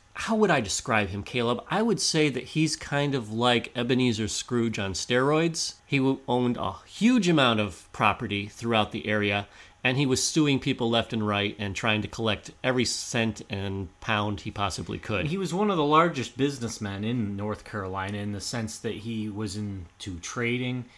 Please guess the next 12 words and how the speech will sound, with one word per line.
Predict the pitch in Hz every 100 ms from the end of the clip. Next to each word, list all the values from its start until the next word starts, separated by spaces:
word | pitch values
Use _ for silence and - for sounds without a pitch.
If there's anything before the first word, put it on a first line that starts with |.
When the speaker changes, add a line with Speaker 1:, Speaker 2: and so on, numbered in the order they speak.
| _
Speaker 2:
He | 120 117
owned | 113 104 -
parts | 135 110 -
of | 85
ships, | - 180 180 - -
he | 110 110
owned | 98 92
plantations, | 98 98 92 151 165 151 147 139 127 -
he | 87
owned | 87 80 82
slaves. | - 117 120 120 120 110 98
Speaker 1:
Slaves. | 113 - -